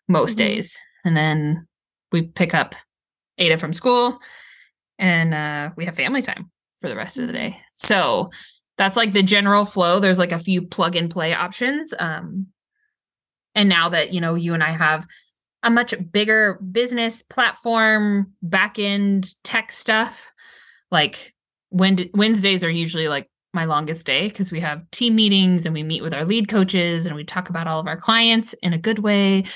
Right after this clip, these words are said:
Speaker 1: Uh, but, like, we, there's um, just some extra bips and bobs that, that we do now.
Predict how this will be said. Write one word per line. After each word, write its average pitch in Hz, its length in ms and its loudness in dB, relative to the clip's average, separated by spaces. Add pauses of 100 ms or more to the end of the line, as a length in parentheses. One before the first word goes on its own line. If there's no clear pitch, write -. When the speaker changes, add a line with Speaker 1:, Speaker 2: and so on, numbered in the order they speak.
(180)
Speaker 1:
Uh, 156 400 2
but, 160 220 -4
like, - 200 -4 (100)
we, 160 220 -2
there's 139 400 2 (640)
um, - 360 -6
just 175 180 0
some 156 340 2
extra 165 300 2
bips 143 260 -2
and 156 120 -2
bobs 139 320 -4
that, 139 260 -2
that 151 180 2
we 127 100 0
do 120 140 -2
now. 120 280 2